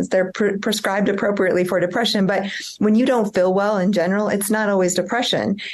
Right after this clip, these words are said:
And that is almost gaslighting in the sense of making you believe that you're, it's all in your head, that you're crazy. And so many patients can relate to that. So I think they come in with kind of like a,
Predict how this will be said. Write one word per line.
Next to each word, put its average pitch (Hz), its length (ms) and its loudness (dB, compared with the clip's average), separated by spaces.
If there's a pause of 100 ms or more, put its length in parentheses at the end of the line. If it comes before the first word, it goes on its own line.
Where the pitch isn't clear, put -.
(120)
And 202 140 2
that 220 200 0
is 226 120 2
almost 196 340 0
gaslighting 190 580 0
in 180 80 0
the 180 120 0
sense 185 220 -2
of 180 100 0
making 180 320 0
you 185 100 2
believe 175 380 0
that 175 220 0
you're, 180 420 0
it's 185 140 -2
all 180 100 0
in 170 80 0
your 165 80 0
head, 180 300 0
that 160 80 0
you're 156 120 0
crazy. 175 460 0 (320)
And 202 240 2
so 220 260 0
many 226 160 2
patients 190 320 0
can 185 140 -4
relate 165 300 0
to - 80 -4
that. 196 280 -2 (120)
So - 120 0
I 208 60 2
think 359 160 2
they 247 100 2
come 208 280 0
in 214 120 4
with 202 120 2
kind 190 180 -2
of 185 80 0
like 175 220 0
a, 165 240 0